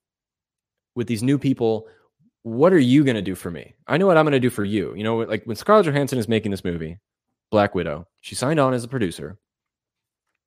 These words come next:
She signed on. She was like, "Here's my, you're gonna pay me this much money, okay? But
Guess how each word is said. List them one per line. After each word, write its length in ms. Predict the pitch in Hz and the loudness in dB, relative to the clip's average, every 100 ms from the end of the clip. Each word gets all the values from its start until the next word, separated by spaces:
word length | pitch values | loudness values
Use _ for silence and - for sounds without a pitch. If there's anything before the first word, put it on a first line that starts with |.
| _ 107 | _ -14
She 180 | - | -8
signed 260 | 135 151 147 | -2 0 0
on. 180 | 98 98 | 0 0
She 120 | - | -4
was 100 | 101 | -2
like, 160 | 95 - | -2 -2
"Here's 180 | 120 | -6
my, 140 | - - _ _ | -4 -10 _ _
you're 140 | - 113 | -6 -4
gonna 100 | 113 | -2
pay 140 | 120 | -2
me 100 | 110 | 0
this 180 | 117 131 | -2 -4
much 180 | 165 - | -10 -8
money, 340 | 87 78 98 _ _ _ _ _ _ | -8 -8 -14 _ _ _ _ _ _
okay? 340 | 95 101 107 131 _ _ _ | -6 -2 -2 -6 _ _ _
But 340 | 117 131 123 | -2 0 0